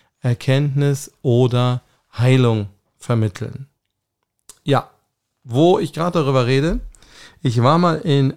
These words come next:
München auf der Esoterikmesse und da habe ich einen Mann kennengelernt, einen Kroaten, wenn jetzt die eine oder andere sagen, „Ach ja, du meinst den.“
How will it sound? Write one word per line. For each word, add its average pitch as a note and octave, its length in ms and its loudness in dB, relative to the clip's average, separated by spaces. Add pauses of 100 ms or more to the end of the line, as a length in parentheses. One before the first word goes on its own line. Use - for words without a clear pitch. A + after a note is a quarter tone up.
(100)
München E3+ 720 0
auf C#3+ 380 -2
der B2+ 400 -2 (120)
Esoterikmesse C3 1040 -4 (840)
und C#3+ 440 2
da C3 200 -2 (140)
habe D#3+ 120 -2
ich D#3+ 140 -8
einen C#3 240 0
Mann D#3 320 -2
kennengelernt, B2 880 -2
einen B2+ 560 -2
Kroaten, D#3+ 1200 -4 (600)
wenn G#2+ 180 -2
jetzt G#2 160 -6
die A#2 80 -4
eine A#2 220 0
oder G#2+ 120 -2
andere A#2 200 -2
sagen, A2+ 220 0
„Ach C#3 240 -8
ja, C#3 380 2
du A2+ 120 -4
meinst C3 420 -4
den.“ B2+ 320 0